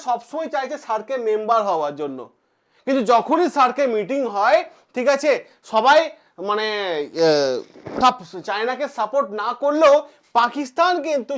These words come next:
চায়নাকে সাপোর্ট করছে যে হ্যাঁ, চা-, সার্ককে চি-, মানে, আহ, সার্কের মধ্যে চীনের, চীনকে মেম্বার করতে হবে। এরা কিন্তু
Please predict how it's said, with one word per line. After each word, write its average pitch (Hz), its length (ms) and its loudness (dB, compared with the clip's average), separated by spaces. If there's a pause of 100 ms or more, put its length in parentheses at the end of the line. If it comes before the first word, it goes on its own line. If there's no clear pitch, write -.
চায়নাকে 214 480 -4
সাপোর্ট 202 360 -8
করছে 247 220 -8 (120)
যে 285 80 2 (340)
হ্যাঁ, 247 160 0 (180)
চা-, 202 240 -2 (260)
সার্ককে 208 320 -2 (100)
চি-, 190 300 -4
মানে, 151 160 -4 (160)
আহ, 156 520 -10
সার্কের 190 340 -2
মধ্যে 254 180 -2 (100)
চীনের, 233 320 -4 (260)
চীনকে 226 240 -4 (100)
মেম্বার 185 260 -4 (100)
করতে 165 320 -10
হবে। 113 180 -14 (1000)
এরা 214 180 2
কিন্তু 240 160 0